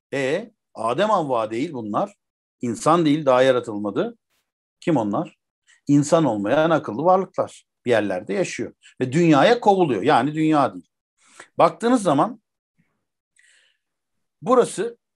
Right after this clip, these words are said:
Sirius'la çok alakası var gibi görünüyor. Ama tabii Sirius'un A'sı var, B'si var, C'si var, Planet X'i var, Nemesis'i var, Nibiru'su var. Şimdi bu detaylara giremeyeceğim. Burada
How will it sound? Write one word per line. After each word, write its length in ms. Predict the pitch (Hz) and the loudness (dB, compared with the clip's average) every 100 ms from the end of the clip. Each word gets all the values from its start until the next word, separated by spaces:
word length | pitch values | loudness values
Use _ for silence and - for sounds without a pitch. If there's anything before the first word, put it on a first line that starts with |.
| _ _ - _ _ _ - | _ _ -20 _ _ _ -18
Sirius'la 600 | - 220 196 143 - 240 | -12 -8 -4 -4 -2 -2
çok 220 | 233 214 | 0 0
alakası 580 | 120 117 107 - - 95 | 2 2 0 -2 -12 -16
var 320 | - - - _ _ _ - | -18 -20 -20 _ _ _ -10
gibi 180 | 117 | -8
görünüyor. 560 | 113 117 107 98 104 - _ _ _ _ _ _ _ _ _ _ _ _ _ _ | -2 0 0 -4 -8 -14 _ _ _ _ _ _ _ _ _ _ _ _ _ _
Ama 180 | - 120 | -6 -4
tabii 200 | 143 117 | -2 -4
Sirius'un 440 | 117 127 117 123 120 | -2 -4 -4 -6 -2
A'sı 400 | 117 110 104 113 | 2 2 0 0
var, 240 | 107 101 | 0 0
B'si 360 | 104 101 101 104 | -2 -6 -8 -2
var, 220 | 104 101 - | 0 0 -4
C'si 420 | 104 101 101 110 | -6 -6 -6 0
var, 240 | 110 107 _ _ _ - | 0 0 _ _ _ -6
Planet 420 | 123 123 117 - | -2 0 -2 -8
X'i 300 | 127 - 123 | -12 -10 -4
var, 240 | 110 110 104 | 0 0 -2
Nemesis'i 500 | 110 131 135 117 123 | -2 -2 -4 -6 0
var, 280 | 113 107 113 | 0 0 0
Nibiru'su 480 | 135 151 143 - | 2 4 2 0
var. 240 | 113 196 - _ _ _ | 2 2 0 _ _ _
Şimdi 280 | - 127 113 | -10 -10 -8
bu 120 | 139 | -6
detaylara 540 | 120 117 107 104 156 | -4 -2 -2 0 0
giremeyeceğim. 560 | 170 143 104 87 - - _ _ _ _ _ _ _ _ _ _ _ _ _ _ _ _ _ _ _ _ | 0 0 -2 -4 -14 -20 _ _ _ _ _ _ _ _ _ _ _ _ _ _ _ _ _ _ _ _
Burada 560 | 120 190 294 175 151 | 0 4 6 6 2